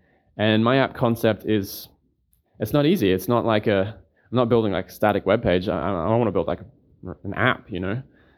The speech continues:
So I have a lot to learn.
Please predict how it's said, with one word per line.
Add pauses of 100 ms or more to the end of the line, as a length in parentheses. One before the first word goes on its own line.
(140)
So (1120)
I
have
a
lot
to
learn.